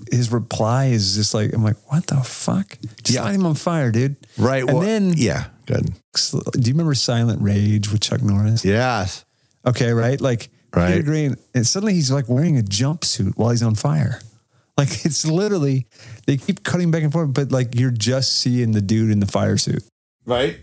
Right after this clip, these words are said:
Speaker 2: <laughs> The, one part, one part looks like a decent burn, and then all of a
Speaker 1: Right?
Speaker 2: sudden they cut to another angle. I'm, like, going, "Oh, that's
Speaker 1: Oh,
Speaker 2: not
Speaker 1: yeah.
Speaker 2: shot. That's not shot on the day, dude. <laughs> That's a different day."
Speaker 1: No, it, hundred percent. And it's also weirdly, um, how much of a badass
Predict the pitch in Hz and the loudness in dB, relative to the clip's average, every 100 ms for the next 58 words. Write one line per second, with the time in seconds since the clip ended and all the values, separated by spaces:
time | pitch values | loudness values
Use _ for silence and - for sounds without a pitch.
0 | - - - - 494 - - - _ - | -14 -12 -14 -2 -2 -2 -10 -20 _ -20
1 | - _ 151 185 175 180 262 - 247 - | -20 _ 0 2 2 0 0 0 -2 -2
2 | - 214 277 247 220 190 147 175 180 175 | -4 -2 0 -2 -2 -2 -2 -2 0 0
3 | 131 143 175 185 98 87 127 139 147 147 | -2 0 0 0 -2 -2 0 0 0 0
4 | 147 147 170 151 147 180 175 156 143 147 | 0 0 0 -2 -2 -2 -2 0 0 0
5 | 165 120 107 107 101 95 85 76 - - | 0 0 0 0 0 0 0 -4 -12 -10
6 | - 104 120 117 113 104 98 101 95 117 | -2 0 0 0 0 0 0 0 0 -2
7 | - 104 82 92 85 80 76 76 78 90 | -2 -2 -2 -2 0 0 0 0 0 0
8 | 117 - - 131 127 127 113 107 98 101 | 0 0 0 0 0 0 0 0 0 0
9 | 107 107 113 107 - - 120 101 104 - | 0 0 -2 -2 -2 0 0 0 -2 0
10 | 107 101 - - - 131 113 160 180 - | -2 -4 -12 -6 -2 0 0 -2 -2 0
11 | 127 117 123 131 120 120 113 92 107 101 | 0 2 2 0 2 2 2 2 2 2
12 | 98 92 - - _ _ _ _ _ - | 2 2 0 -4 _ _ _ _ _ 0
13 | 240 302 127 98 117 135 135 107 101 - | 2 2 0 0 0 0 2 2 0 -2